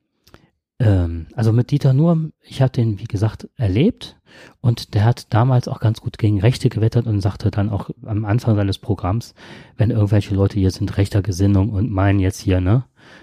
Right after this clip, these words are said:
äh, hab ich keinen Bock drauf. Ich zahle ihnen auch gerne das Geld für die Karte und, ne,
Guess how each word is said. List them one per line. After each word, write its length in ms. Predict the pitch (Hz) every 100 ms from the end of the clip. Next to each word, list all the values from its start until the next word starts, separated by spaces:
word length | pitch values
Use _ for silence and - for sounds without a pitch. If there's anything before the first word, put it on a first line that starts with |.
| _ _ -
äh, 320 | 104 90 87 85 _ -
hab 80 | 92
ich 80 |
keinen 160 | - 87
Bock 160 | 98 -
drauf. 420 | 92 98 - - - _ _ _
Ich 120 | -
zahle 220 | - 117 101
ihnen 100 | 101
auch 100 | -
gerne 200 | 107 95
das 140 | -
Geld 260 | 104 110 -
für 80 |
die 100 | -
Karte 360 | - 104 - 104
und, 360 | 90 87 - 104
ne, 220 | 110